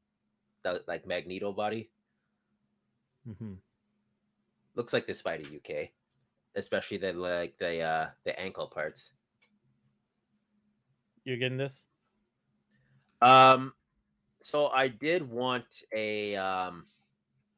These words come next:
Speaker 1: what's it called? The Shi'ar Empire's Imperial Guard, Imperial Guard, like, but again, with these teams,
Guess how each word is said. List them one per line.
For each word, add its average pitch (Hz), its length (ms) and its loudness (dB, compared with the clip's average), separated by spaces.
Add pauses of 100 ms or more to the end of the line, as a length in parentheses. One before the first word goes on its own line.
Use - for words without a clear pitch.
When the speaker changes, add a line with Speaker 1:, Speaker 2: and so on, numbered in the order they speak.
(1040)
Speaker 1:
what's - 160 -10
it - 20 -20
called? 80 300 -6
The 101 80 -8
Shi'ar 107 360 -4
Empire's 101 840 -6 (160)
Imperial 104 400 -8
Guard, 87 300 -6 (260)
Imperial 101 640 -8
Guard, 78 420 -6 (140)
like, 76 180 -12 (920)
but 101 80 -2
again, 104 320 0
with 92 160 -6
these 95 200 -10
teams, 95 600 -10